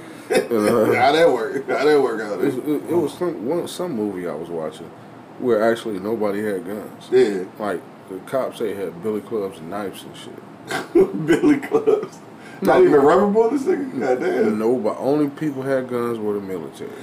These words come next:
Speaker 2: Hey, so look, though. Uh, well, that's kinda fucked up, too, though. That, that's kinda fucked up. But in a place, <laughs> this is some retarded shit.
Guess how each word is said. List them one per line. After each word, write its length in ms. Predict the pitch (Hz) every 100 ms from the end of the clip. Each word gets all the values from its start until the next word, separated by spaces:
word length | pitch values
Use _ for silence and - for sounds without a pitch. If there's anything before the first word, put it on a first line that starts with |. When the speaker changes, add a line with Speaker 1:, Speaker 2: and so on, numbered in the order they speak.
| - -
Speaker 2:
Hey, 100 | 175
so 100 | 202
look, 240 | 214 208
though. 280 | 143 117 104 - - - - - -
Uh, 260 | - 151 -
well, 120 | 127
that's 200 | 156 240
kinda 240 | - 135 139
fucked 240 | 147 139
up, 140 | 135 131
too, 140 | 151
though. 220 | 113 95 - 120
That, 300 | 151 170 131
that's 180 | 165
kinda 240 | - 131 127
fucked 260 | 131 117
up. 140 | 120 110
But 320 | 135 135 - - - -
in 140 | 151 160
a 80 | 143
place, 420 | - 175 - - - - - - - -
<laughs> 520 | - - - - -
this 160 | 277 -
is 60 |
some 140 | 196 165
retarded 560 | 156 147 139 139 127
shit. 220 | 135 123